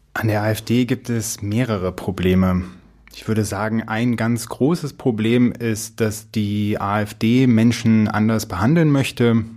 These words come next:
abhängig davon, wen sie lieben, welches Geschlecht sie haben, welche Herkunft sie haben, welche Religion sie haben. Und die A F D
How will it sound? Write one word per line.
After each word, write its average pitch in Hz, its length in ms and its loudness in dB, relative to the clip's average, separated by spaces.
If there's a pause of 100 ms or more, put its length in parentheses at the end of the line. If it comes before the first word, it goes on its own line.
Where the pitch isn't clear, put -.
(120)
abhängig 101 520 0
davon, 95 720 -2
wen 92 240 2
sie 90 160 -6
lieben, 110 600 0 (240)
welches 95 360 0
Geschlecht 110 440 -2
sie 107 100 -2
haben, 95 680 -4 (100)
welche 98 200 -6
Herkunft 107 420 -2
sie 104 140 0
haben, 92 560 -4 (180)
welche - 180 -6
Religion 107 540 2
sie 107 160 -2
haben. 95 640 0 (760)
Und 113 880 2
die 123 120 -8
A 117 120 -2
F 120 120 -2
D 131 380 2